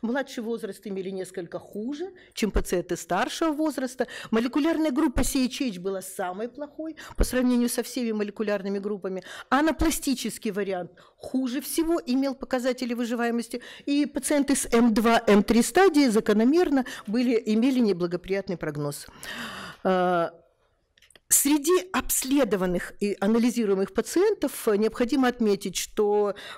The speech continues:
почти две трети пациентов живы на сегодняшний день, умерли от прогрессирования заболевания, э, одна пятая часть пациентов. Прогрессирование мы наблюдали у одной трети, живы без прогрессирования, ну, почти две трети.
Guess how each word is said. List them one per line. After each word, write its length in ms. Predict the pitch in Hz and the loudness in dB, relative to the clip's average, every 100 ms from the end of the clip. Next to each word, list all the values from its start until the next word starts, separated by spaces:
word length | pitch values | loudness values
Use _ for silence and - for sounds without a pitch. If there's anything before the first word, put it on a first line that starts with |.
| - | 0
почти 340 | 247 - 262 | 0 2 0
две 140 | 214 | 0
трети 300 | 240 214 202 | 2 0 0
пациентов 540 | - - - 349 - 175 | -4 -2 0 -2 -4 -6
живы 360 | 165 190 196 | -4 -4 -2
на 100 | 311 | -2
сегодняшний 600 | 302 311 302 294 285 277 | -2 -2 0 0 -2 -2
день, 240 | 254 277 269 - - - | 0 -2 -4 -8 -6 4
умерли 400 | 277 294 277 254 | 6 6 4 4
от 200 | 233 240 | 2 4
прогрессирования 680 | 240 240 269 269 226 220 220 | 4 2 0 -2 0 0 -2
заболевания, 800 | 220 226 226 214 202 190 180 175 - - - | -2 -4 -2 -2 -2 -2 -4 -6 -14 -18 -2
э, 460 | 180 175 170 170 160 - _ _ _ 220 190 | 2 4 4 2 0 -6 _ _ _ -6 -4
одна 360 | - 208 208 240 | 0 2 2 2
пятая 340 | 233 214 202 | 2 0 2
часть 300 | 185 208 185 | 0 0 -2
пациентов. 640 | - 185 - 202 330 349 330 - - 262 - | -2 -2 2 2 2 -2 -6 -8 -8 -8 2
Прогрессирование 720 | 247 247 311 - 349 330 302 | 4 6 4 4 4 6 4
мы 100 | 294 | 4
наблюдали 520 | 294 262 269 247 233 | 4 2 2 4 4
у 140 | 214 202 | 4 2
одной 260 | 202 196 | 2 2
трети, 400 | 196 220 277 359 254 | 0 2 0 2 0
живы 300 | 202 254 226 | 2 2 0
без 280 | 190 311 | 2 0
прогрессирования, 800 | - 262 240 240 - 247 233 226 | 0 -2 -2 -2 0 2 2 2
ну, 120 | 240 349 | 2 0
почти 360 | - - - | -2 -4 -6
две 140 | 196 190 | -4 -4
трети. 380 | 185 170 170 | -2 -4 -4